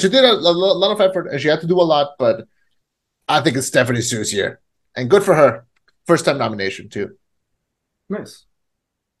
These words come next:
Speaker 1: All right, Best Supporting Actor. Brendan Gleeson, The Banshees of Inisherin. Brian Tyree Henry, Castaway.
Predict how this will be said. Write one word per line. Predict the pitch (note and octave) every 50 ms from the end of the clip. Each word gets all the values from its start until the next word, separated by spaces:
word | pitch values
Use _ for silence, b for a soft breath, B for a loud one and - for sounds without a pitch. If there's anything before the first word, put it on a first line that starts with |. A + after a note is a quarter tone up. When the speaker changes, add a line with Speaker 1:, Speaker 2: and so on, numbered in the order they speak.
| _
Speaker 1:
All | F#3+ F#3+
right, | G3 F3+ C#3+ A#2+ B2 -
Best | G#3 A#3 A3 -
Supporting | A3+ - - A3 G#3 G#3 G#3
Actor. | F#3+ F3+ F3 F3+ - A#2
Brendan | G#2 G#2+ - G3 B3+ B3+ C4 A#3 F#3+
Gleeson, | F#3+ G#3 A3 G#3 - - D#3+ B2+ B2
The | B2+ B2+
Banshees | B2 D#3 F3+ F#3+ F#3+ G#3 F#3 E3+
of | E3 - -
Inisherin. | - F#3+ F#3+ F3 F3+ - D#3 C#3 B2 G#2+ G#2 - -
Brian | C#3+ D#3 F3+ F#3+ F#3 F#3
Tyree | - F3+ F3+ F#3+ F#3
Henry, | F3 A3 B3 A#3+ G3 C3+ -
Castaway. | - - F#3+ A3 G#3+ - E3 B2 A2 F2 A1 -